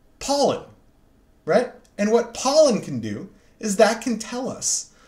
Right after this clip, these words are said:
about things like, uh, agriculture, right? And the ability of these people to feed themselves, that sort of thing. So we'll, we'll touch on that in just a second. Uh, let's go ahead and take a look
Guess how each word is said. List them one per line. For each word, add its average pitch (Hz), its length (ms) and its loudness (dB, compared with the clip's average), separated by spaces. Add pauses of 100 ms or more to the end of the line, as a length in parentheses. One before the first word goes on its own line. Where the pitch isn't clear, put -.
(140)
about - 420 0
things 110 380 -6
like, 95 400 -10 (320)
uh, 120 280 -6 (100)
agriculture, 202 800 0 (100)
right? 202 280 2 (280)
And 240 140 2
the 247 80 2
ability 254 360 4
of 226 120 -2
these 247 160 0
people 262 240 -4
to 254 60 -2
feed 311 420 -4
themselves, - 640 -4
that 165 240 -2
sort 131 180 -2
of 127 120 -12
thing. 123 200 -6 (840)
So - 120 -6
we'll, 220 140 4
we'll 180 100 -4
touch 254 220 2
on 226 80 2
that 214 140 2
in 156 60 -8
just 202 160 -4
a - 40 -8
second. 151 340 2 (380)
Uh, 202 160 4
let's 254 180 2
go 339 100 4
ahead 269 140 2
and 214 80 0
take 196 160 -4
a 175 60 -2
look 160 460 2